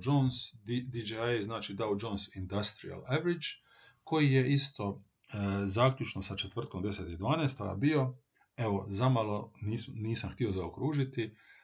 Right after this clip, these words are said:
dvadeset devet tisuća devetsto devedeset devet zarez dvadeset šest, Ponovo ta brojka vam ne bi značila toliko puno, ali otprilike u ovo doba prošle godine ta brojka je bila osamnaest tisuća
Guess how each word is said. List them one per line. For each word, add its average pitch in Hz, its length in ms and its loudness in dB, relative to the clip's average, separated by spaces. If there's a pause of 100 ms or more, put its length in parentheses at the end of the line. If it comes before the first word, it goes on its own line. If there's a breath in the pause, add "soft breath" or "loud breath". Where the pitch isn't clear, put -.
(160 loud breath)
dvadeset 117 500 4
devet 120 300 2
tisuća 104 420 -2
devetsto 101 440 0
devedeset 95 540 0
devet 95 240 -2
zarez 90 340 -6
dvadeset 92 440 -10
šest, 180 500 0 (500 soft breath)
Ponovo 143 280 4
ta 139 200 0
brojka 131 380 0
vam 107 180 -2
ne 135 100 4
bi 120 140 0
značila 123 480 -4
toliko 120 380 -4
puno, 185 380 0 (800 soft breath)
ali 135 500 4 (720)
otprilike 123 760 2
u - 460 0
ovo 127 320 8
doba 104 500 4
prošle 143 360 0
godine 127 600 2 (180)
ta 120 160 -4
brojka 113 360 -4
je 98 60 -4
bila 110 380 0
osamnaest 110 880 -2
tisuća - 520 -8